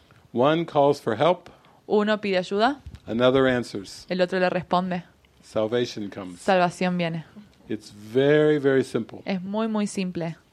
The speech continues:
Speaker 1: Meet the needs.
Speaker 2: Eh, da las, requiere, eh, cumple con las necesidades.
Speaker 1: It's like Mother Teresa would do.
Speaker 2: Es como la Madre Teresa hubiese hecho.
Speaker 1: And she was around starving children.
Speaker 2: Cuando estaba alrededor de chicos hambrientos.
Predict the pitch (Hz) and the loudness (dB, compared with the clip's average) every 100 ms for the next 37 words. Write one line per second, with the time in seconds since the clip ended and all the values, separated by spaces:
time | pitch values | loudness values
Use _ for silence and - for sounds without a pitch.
0 | _ - _ - - 117 165 170 165 156 | _ -20 _ -20 -8 -2 -2 -2 -4 0
1 | 151 107 87 - - - - _ - 185 | 0 -2 -8 -20 -20 -20 -20 _ -10 -6
2 | 180 _ - 190 190 190 180 180 208 214 | -6 _ -18 -16 -14 -14 -14 2 4 4
3 | 208 202 196 196 214 220 208 185 175 175 | 2 -2 -4 0 2 2 0 0 -2 -2
4 | 214 226 220 190 180 180 - 180 175 175 | 0 2 2 -2 -4 -10 -6 -4 -4 -8
5 | - _ _ _ - _ - 120 139 139 | -12 _ _ _ -20 _ -12 -6 -2 -2
6 | 143 147 147 - 156 180 - 113 104 98 | 2 0 0 -2 0 0 0 0 0 -4
7 | 101 95 92 - 202 - 226 208 196 196 | -4 -6 -6 -2 -2 0 0 0 2 2
8 | 196 196 202 202 196 185 180 175 180 175 | 2 0 0 -2 -4 -2 -4 -4 -8 -12
9 | _ - - 113 143 135 139 127 127 127 | _ -18 -10 -6 -4 0 0 2 2 0
10 | 123 - 131 131 131 135 - 175 170 101 | -2 0 4 4 4 -2 2 2 2 -4
11 | 190 185 170 202 196 196 - 190 190 185 | -2 -4 2 4 6 6 4 0 2 4
12 | 190 190 185 196 196 190 180 185 185 190 | 2 0 -4 -6 -4 -4 -4 -4 -4 -8
13 | 180 - | -12 -18